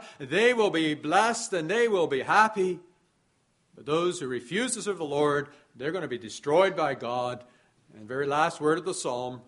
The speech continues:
is that they will perish. They will die forever. And so the Lord always reminds us that there are only two ways in which you can live here on this earth.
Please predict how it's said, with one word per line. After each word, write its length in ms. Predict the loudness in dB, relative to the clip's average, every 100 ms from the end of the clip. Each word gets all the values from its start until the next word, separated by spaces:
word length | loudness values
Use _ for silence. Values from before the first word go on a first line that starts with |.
| _ _
is 280 | -10 -8 -6
that 180 | -8 -2
they 340 | 0 0 -4 -12 -18
will 440 | -12 -10 -8 -12 _ _ _ _ -10
perish. 760 | -2 2 4 2 0 -6 -10 -16 _ _ _
They 120 | -18 -16
will 140 | -12
die 520 | -4 4 6 6 4 -4 -20 _ -20 -14
forever. 540 | -8 -4 -2 -4 -10 -18 _ _ _ _ _ _ _ _ _ _ _ _ -10
And 100 | 2
so 200 | 6 8
the 80 | 6
Lord 460 | 6 8 6 4 -8 -6
always 540 | 2 4 6 4 0
reminds 720 | 0 0 2 2 4 2 0
us 180 | -2 0
that 240 | 2 2 0
there 260 | 2 2
are 60 | 2
only 240 | 0 -2
two 260 | -2 -4 2
ways 460 | 6 8 6 4
in 100 | -2
which 320 | -2 -2 -6 -8
you 180 | -8
can 220 | -6 -4 -4
live 260 | -4 -4
here 320 | -2 0 0 -4 -12
on 160 | -8
this 180 | -6 0
earth. 340 | 2 2 -2